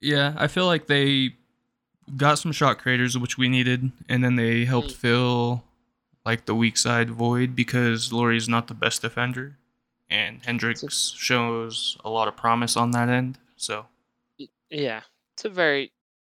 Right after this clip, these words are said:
Speaker 2: very good point. And you're, you're telling all the Utah fans to shut up, be happy with what you got, we did good. Is that what you're trying to say?
Speaker 1: Yeah, there's a lot of keyboard scouts.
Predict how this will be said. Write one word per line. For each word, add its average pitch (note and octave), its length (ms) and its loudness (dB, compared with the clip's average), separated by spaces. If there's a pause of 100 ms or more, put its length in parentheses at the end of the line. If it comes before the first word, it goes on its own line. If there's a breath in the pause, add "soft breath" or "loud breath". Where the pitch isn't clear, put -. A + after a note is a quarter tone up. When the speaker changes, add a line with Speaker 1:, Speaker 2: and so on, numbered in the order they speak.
(120)
Speaker 2:
very B2+ 180 -2
good G2+ 160 -14
point. A#2+ 360 -12 (360)
And C3+ 380 -8
you're, E3+ 240 0
you're A3 180 2
telling F#3+ 380 0
all F3+ 200 2
the E3+ 100 -10
Utah F3 320 4
fans E3+ 360 0
to C#3 160 -4
shut - 540 0
up, D3+ 240 0 (1000)
be D#3+ 60 -6
happy D3+ 320 0
with D3 180 -4
what - 180 -2
you C#3+ 80 -6
got, C#3 360 2
we C#3+ 80 -10
did C#3+ 260 -2
good. C#3 300 -2
Is - 120 -20
that C#3 140 -6
what C#3+ 200 -10
you're D3+ 80 -6
trying D3 220 -4
to C#3+ 60 -6
say? D3 300 -4 (540)
Speaker 1:
Yeah, - 220 4
there's B2+ 160 2
a B2+ 60 -4
lot C3 180 4
of B2 80 0
keyboard B2 480 0
scouts. - 640 0